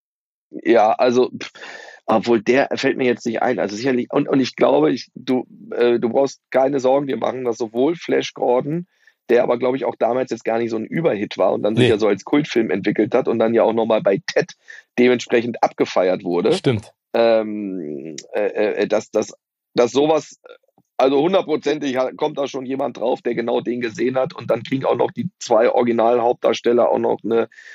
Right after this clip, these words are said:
Speaker 1: äh, Cameo-Rolle und so. Also manchmal werden ja auch Sachen gut neu verfilmt oder so zum Beispiel auch so die Batman-Sachen. Also hat ja dann Christopher Nolan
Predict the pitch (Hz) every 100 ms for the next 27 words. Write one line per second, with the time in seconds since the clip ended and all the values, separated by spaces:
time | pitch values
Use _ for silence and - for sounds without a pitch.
0 | - 113 110 - 113 123 131 110 101 101
1 | 80 - 101 110 120 147 165 135 143 165
2 | - 123 120 120 113 123 - 107 107 107
3 | 90 - - 55 69 - 104 107 101 117
4 | 104 110 110 110 - - - - 110 117
5 | 110 101 113 - 139 117 90 64 - 52
6 | - 95 95 101 110 104 110 - - -
7 | 135 - 117 113 113 127 127 123